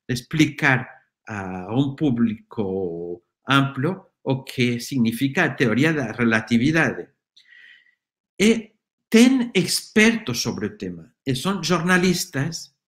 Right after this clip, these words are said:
científicos, e geralmente são diferentes segundo a ciência de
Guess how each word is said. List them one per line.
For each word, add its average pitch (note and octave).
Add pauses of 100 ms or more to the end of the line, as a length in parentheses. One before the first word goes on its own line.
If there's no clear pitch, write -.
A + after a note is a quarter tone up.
(140)
científicos, F3 (340)
e F3+ (380)
geralmente G#3+ (380)
são F#3
diferentes E3+
segundo F3
a C#3+
ciência F#3
de F#3+